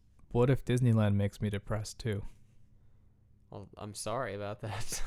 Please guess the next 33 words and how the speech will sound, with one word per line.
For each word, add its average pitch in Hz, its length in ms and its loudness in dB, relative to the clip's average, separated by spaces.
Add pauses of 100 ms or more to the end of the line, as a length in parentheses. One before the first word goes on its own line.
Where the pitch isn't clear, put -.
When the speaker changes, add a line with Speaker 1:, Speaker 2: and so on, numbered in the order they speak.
Speaker 2:
<laughs> - 400 -2
Speaker 1:
I 113 80 2
get 143 180 8
depressed 131 440 6
because 117 240 2
of 107 80 2
the 107 80 2
high 110 260 2
prices 107 720 -2 (120)
and 113 140 0
all 110 100 2
the 113 100 2
money 110 300 4
I 107 60 0
spend. 107 460 -4 (100)
Speaker 2:
That's 113 240 -8
true. 104 360 -8 (440)
Oh, 120 300 6
yeah, 117 160 0
the 95 100 -6
D 127 240 -2
M 120 140 0
V 117 160 -2
story. 95 400 -6
I, 110 100 -2 (100)
I 110 120 -4
took, - 420 -8
uh, 98 360 -2 (520)
Joe 113 220 0
Novak 110 440 -2
there 101 160 -6
one 98 180 -10
time. 104 440 -10